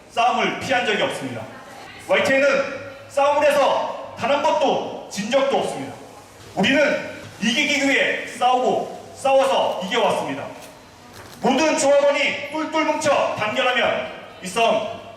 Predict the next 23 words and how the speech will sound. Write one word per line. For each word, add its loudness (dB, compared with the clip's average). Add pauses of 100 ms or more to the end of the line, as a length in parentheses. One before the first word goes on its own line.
(160)
빠른 4
시간 2
안에 2
끝낼 2
수 0
있습니다. -6 (960)
조합원 2
여러분들은 2
집행부를 2
믿고 0 (240)
따라주십시오. -2 (540)
집행부는 2
조합원 4
여러분을 2
믿고 -2 (280)
단단하게 0
나가겠습니다. -2 (640)
다시 4
한번 4
힘을 2
모아 2
와이티엔을 0
되살려봅시다. 0